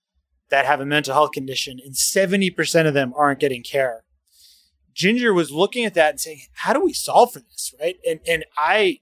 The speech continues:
I just fell in love with not only the size and scale of the need. Again, maybe my mom planted some seeds, but then when I thought about my kids, and the, the data clearly showed that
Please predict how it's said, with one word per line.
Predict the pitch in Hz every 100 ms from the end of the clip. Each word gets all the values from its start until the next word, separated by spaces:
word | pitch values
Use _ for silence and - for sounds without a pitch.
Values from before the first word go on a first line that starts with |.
| -
I | 143 185
just | 196 -
fell | 160 156
in | 160
love | 143 143 151 123
with | 139 139 131 - _ _ _ _ _ _
not | 165 170 233
only | 208 190 180 156
the | 139
size | - 151 151 147
and | 143
scale | 131 - 147 143 143 135 135 131 _ _ _ _ -
of | 160 135
the | 139
need. | 147 175 160 139 131
Again, | 127 185 165 147
maybe | 151 175
my | 170 170
mom | 165 160 160
planted | - 160 156 147
some | 139
seeds, | - 180 185 160 135 123 - - _ _ _ _
but | - 170
then | 180 208
when | 240 185
I |
thought | 151 170 160
about | 147 143 143
my | -
kids, | - 208 208 - - - _ _ -
and | 156 156 143 131 _ _ _ _
the, | 156 147
the | 143 139
data | 165 214 214
clearly | - - 214 226 143 127 _ _
showed | - - - 190 196 139 123 -
that | 151 139